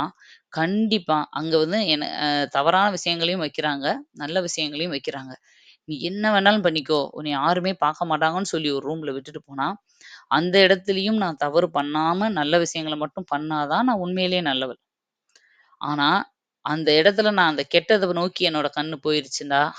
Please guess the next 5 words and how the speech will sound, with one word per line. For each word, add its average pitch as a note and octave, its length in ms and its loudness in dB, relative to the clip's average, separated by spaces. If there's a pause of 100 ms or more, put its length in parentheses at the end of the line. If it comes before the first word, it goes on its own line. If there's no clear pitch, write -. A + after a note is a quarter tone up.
(140)
அந்த D#3 200 -6
இடத்துல D3 300 0 (520)
நான் F#3 300 0
தவறானவள் C#3 640 -4
தான். C3+ 240 -6